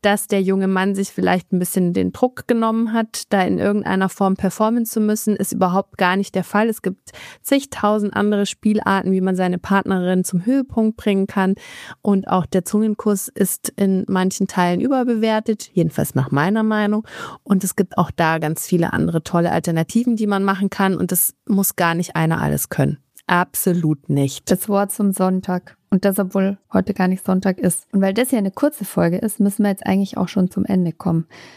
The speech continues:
Speaker 2: Aber schreibt uns gerne mit euren Fragen,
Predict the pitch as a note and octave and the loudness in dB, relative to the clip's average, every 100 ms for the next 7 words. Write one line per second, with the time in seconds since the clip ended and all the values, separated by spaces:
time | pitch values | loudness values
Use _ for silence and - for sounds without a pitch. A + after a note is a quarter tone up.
0 | - _ - F3+ F3 F3+ E3+ F3 F3 - | -20 _ -4 0 2 2 0 0 -4 0
1 | A3+ - G#3 G3 - E3+ F3 F3 F3+ - | 0 0 -2 -6 -2 0 2 2 0 0
2 | A3 B3 B3 D#3+ - - D3+ E3 G3 D4+ | 0 0 0 -2 -4 -2 0 2 0 0